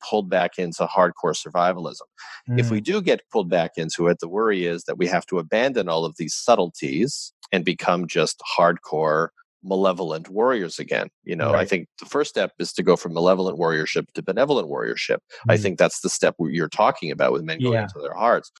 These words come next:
Speaker 1: How we do that in a world where we're challenged just on a basic survival level every day, that's,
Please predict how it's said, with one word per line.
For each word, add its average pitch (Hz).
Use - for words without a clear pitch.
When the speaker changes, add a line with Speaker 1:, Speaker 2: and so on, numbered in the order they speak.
Speaker 1:
How 123
we 113
do 135
that 104
in 95
a 95
world 95
where 95
we're 90
challenged 104
just -
on 90
a 82
basic 90
survival 82
level 117
every 85
day, 82
that's, 87